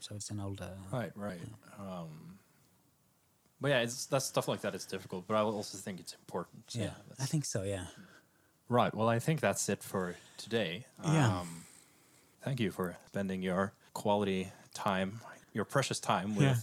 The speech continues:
Speaker 2: with us.
Speaker 1: Listening to us talk about horrible things. <laughs>
Speaker 2: Yeah.
Speaker 1: And
Speaker 2: But it can
Speaker 1: beautiful
Speaker 2: be,
Speaker 1: things.
Speaker 2: it can be interesting and pleasant to talk about unpleasant subjects.
Speaker 1: Yeah. So the music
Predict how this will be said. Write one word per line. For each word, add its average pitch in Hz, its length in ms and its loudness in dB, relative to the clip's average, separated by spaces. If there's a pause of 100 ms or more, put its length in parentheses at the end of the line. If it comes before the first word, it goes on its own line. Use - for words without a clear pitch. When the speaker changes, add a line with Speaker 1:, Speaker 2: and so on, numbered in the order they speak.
(120)
Speaker 2:
with 92 100 -2
us. - 520 -2
Speaker 1:
Listening 139 340 6
to 123 160 4
us 120 160 2
talk 123 220 4
about 120 360 2 (100)
horrible 123 480 6 (140)
things. 156 340 4 (160)
<laughs> 135 140 2
Speaker 2:
Yeah. 196 340 4 (520)
Speaker 1:
And 135 80 0
Speaker 2:
But 120 100 4
it 120 100 4
can 147 100 0
Speaker 1:
beautiful 117 80 4
Speaker 2:
be, 110 80 6
Speaker 1:
things. 139 280 2
Speaker 2:
it 165 100 0
can 120 160 2
be 90 280 -2
interesting 87 500 -6
and 82 100 -12 (100)
pleasant 104 460 -2
to - 60 -14
talk 98 240 -2
about 95 220 0
unpleasant 95 460 -6
subjects. - 540 -10 (260)
Speaker 1:
Yeah. 143 160 -4 (520)
So 151 200 4
the 135 180 6 (260)
music 151 600 6